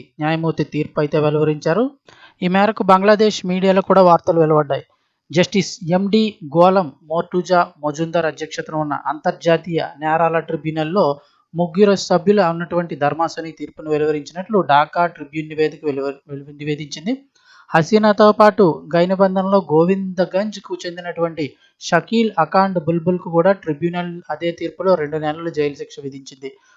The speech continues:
పదకొండు నెలల క్రితం తన పదవికి రాజీనామా చేసి దేశాన్ని వదిలి పారిపోయిన అవామీ లీగ్ మాజీ నాయకురాలికి పడిన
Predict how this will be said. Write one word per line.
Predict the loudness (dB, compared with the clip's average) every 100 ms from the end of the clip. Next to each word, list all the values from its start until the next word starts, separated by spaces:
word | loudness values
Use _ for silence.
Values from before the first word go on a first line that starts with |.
| _ -6
పదకొండు | -4 -2 -2 0 0
నెలల | 0 2 0
క్రితం | -2 -6 -6 -6 _ -8
తన | -6
పదవికి | -2 -2 0 0 0
రాజీనామా | 2 2 -2 -4 -4
చేసి | -4 -4 -4 -8 _ _ _
దేశాన్ని | -4 -2 0 0 2 4
వదిలి | 4 2
పారిపోయిన | 4 4 4 2 0 -2 -4
అవామీ | -2 0 0 -2
లీగ్ | -6 -8 -8
మాజీ | -4 -4 -4
నాయకురాలికి | -6 -6 -4 -4 -4 -8
పడిన | -8 -6